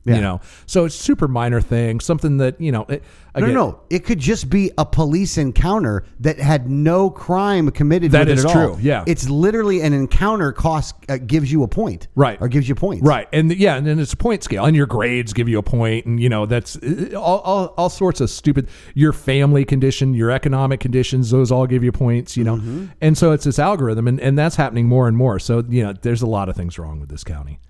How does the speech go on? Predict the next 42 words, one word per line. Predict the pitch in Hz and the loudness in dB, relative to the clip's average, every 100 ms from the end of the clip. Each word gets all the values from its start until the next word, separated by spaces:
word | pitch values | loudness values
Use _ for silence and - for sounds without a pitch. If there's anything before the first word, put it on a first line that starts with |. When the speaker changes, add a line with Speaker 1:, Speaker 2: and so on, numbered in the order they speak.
| - - _ - | -20 -20 _ -8
Speaker 2:
You | 92 | -6
know, | 80 80 - - | -6 -8 -12 -6
it | 120 | -4
just | 107 | -2
<laughs> | - - 165 - | -4 -2 -2 0
a | 208 - | -2 0
lot | 170 - 180 | -2 0 -2
of | - | 0
things | 175 - - - | -6 -6 -12 -6
wrong | 151 - | -6 -6
with | - | -10
this | 123 - | -12 -12
county. | - - 123 | -14 -6 -4
Speaker 1:
Well, | 120 | -4
I, | - 127 - 117 | -8 -10 -10 -4
look, | 123 | -4
and | 113 | -2
it | 131 | -4
starts | - 151 131 127 | -2 -2 -4 -4
with | 127 | -4
the, | 117 101 | -4 -6
look, | 98 107 - | -4 -6 -4
I, | 113 135 110 - - | -4 -4 -6 -18 -16
it | - | -14
starts | 101 135 127 | -4 -4 -2
with | |
the | 110 | -4
vehicles. | 95 113 110 76 67 - - - - - | -4 -4 -6 -8 -14 -18 -20 -20 -20 -20
So | - | -8
the | 117 | -2
Pasco | - 131 156 - 180 | 0 0 -2 -2 -2
County | - 143 131 113 | -2 -2 -2 -4
Sheriff's | - - - 151 151 143 - | -6 -14 -8 -4 -2 -2 -4
Department | - 95 98 67 82 - - - _ - - | -8 -4 -4 -4 -8 -10 -20 -20 _ -20 -4
has | 117 113 110 95 | -2 0 -2 -4
vehicles | 85 90 127 185 - 90 82 85 | -8 -6 -2 0 -2 -6 -8 -8
that | 107 82 | -8 -10
say, | - 139 117 98 92 | -4 -2 0 -2 -4
"We | 87 101 113 | -4 -4 -4
fight | - 123 120 | -2 -4 -2
as | 107 92 | -4 -4
one." | 90 85 123 | -4 -6 -10